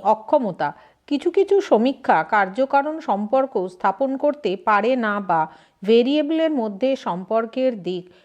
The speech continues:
নির্ধারণ করতে পারে না, কারণ তারা কেবল একক সময়ে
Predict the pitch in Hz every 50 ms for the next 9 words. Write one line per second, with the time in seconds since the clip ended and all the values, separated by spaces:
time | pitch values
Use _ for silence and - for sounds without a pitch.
0 | _ _ - 220 226 247 247 208 196 269 294 311 311 339 339 330 - - 220 214
1 | 220 - - 277 185 143 - - 202 202 190 180 180 160 139 143 165 _ _ _
2 | _ _ - 240 233 240 262 294 311 311 294 - 233 226 233 240 247 240 - 226
3 | 202 202 240 220 180 160 - - _ _ _ _ - 262 233 233 240 285 294 302
4 | 294 - - 285 254 254 277 294 277 214